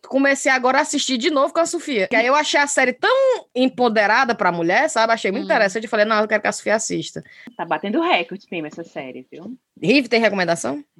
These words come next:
Speaker 3: Não, a minha recomendação é a mesma da Thaís, né? Vamos ser agradecidos ao nosso patrocinador Promobit, que nesse período de Black Friday, né, tá vindo aí as compras de Natal.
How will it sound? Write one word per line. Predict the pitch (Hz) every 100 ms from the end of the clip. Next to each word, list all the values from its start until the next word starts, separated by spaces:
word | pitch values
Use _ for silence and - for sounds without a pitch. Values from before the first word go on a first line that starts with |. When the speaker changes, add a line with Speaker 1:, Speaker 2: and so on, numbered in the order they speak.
| _
Speaker 3:
Não, | 381
a | 277
minha | 302
recomendação | 311 277 262 254 - 269 269
é |
a |
mesma | 247 269 277
da | 285
Thaís, | 302 294 202 214 -
né? | 185 190 262
Vamos | 202 185
ser | - 180
agradecidos | 165 175 185 233 - 208 202
ao | 185
nosso | 190 -
patrocinador | - 190 190 190 175 180
Promobit, | - 175 190 262 214 185 214 - 277 359 _ _ - 165 -
que | 196
nesse | 190 190
período | - 185 196
de | 165 175
Black | 175 175 _
Friday, | - 160 165 208 226 202
né, | 156 190 240
tá | 214
vindo | 156 165
aí | 160
as | 165
compras | 175 165 170
de | 165
Natal. | 214 - 185 165 180 240